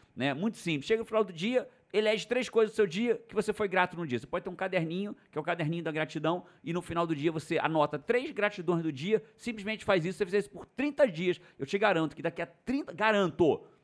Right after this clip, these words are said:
pode voltar aqui pra falar e a gente vou ler nos comentários aqui. Garanto, se você trinta dias escrever num caderninho, três gratidões por dia, quanto mais concreto, melhor. Você vai se sentir mais feliz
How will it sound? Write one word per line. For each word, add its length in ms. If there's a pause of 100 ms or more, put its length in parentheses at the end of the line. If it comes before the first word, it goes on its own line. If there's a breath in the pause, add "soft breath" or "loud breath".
(280)
pode 180
voltar 300
aqui 340
pra 160
falar 500
e 80
a 20
gente 280
vou 320
ler 160
nos 160
comentários 540
aqui. 260 (220 loud breath)
Garanto, 500
se 120
você 140
trinta 460
dias 240
escrever 240
num 100
caderninho, 460
três 260
gratidões 480
por 200
dia, 300 (280 soft breath)
quanto 200
mais 180
concreto, 460
melhor. 400 (120 loud breath)
Você 100
vai 80
se 100
sentir 220
mais 340
feliz 440